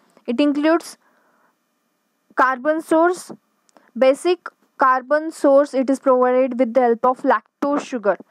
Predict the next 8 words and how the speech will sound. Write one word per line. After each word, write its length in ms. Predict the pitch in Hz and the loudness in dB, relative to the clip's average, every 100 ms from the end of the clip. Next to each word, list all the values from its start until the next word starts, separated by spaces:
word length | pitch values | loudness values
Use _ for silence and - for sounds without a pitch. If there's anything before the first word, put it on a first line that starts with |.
| _ _ _ - _ _ | _ _ _ -20 _ _
Lactose 600 | 247 233 - - 330 370 - | -2 -2 -2 0 2 2 0
acts 320 | 233 254 - | -2 -2 -2
as 220 | 285 277 277 | 0 0 0
a 80 | 294 | -2
very 480 | 214 233 247 262 | 0 2 4 2
satisfactory 1120 | 330 - 247 - 302 - - 262 _ - 302 | -2 0 -2 -2 -4 -4 -4 -4 _ -4 -4
carbon 500 | 311 285 240 220 247 | 0 0 0 -2 -2
compound, 560 | 240 226 220 202 208 294 | 0 -2 -2 -2 -2 -4